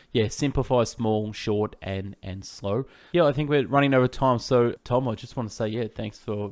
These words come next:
being on the show. Thank you for the, the books that you've done. We haven't jumped into the other one. And you, you mentioned about you're writing another book. Is that correct? Is there sort of the trilogy coming out? Yep.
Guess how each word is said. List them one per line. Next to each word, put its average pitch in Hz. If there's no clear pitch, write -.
being 110
on 107
the 104
show. 110
Thank -
you 107
for 101
the, 101
the 107
books -
that 107
you've 95
done. 120
We 110
haven't 107
jumped 110
into 101
the 104
other 107
one. 127
And 117
you, 120
you 113
mentioned 123
about 117
you're 117
writing 131
another 131
book. 135
Is 120
that 127
correct? 127
Is 113
there 110
sort 135
of 117
the 113
trilogy 131
coming 113
out? 135
Yep. 117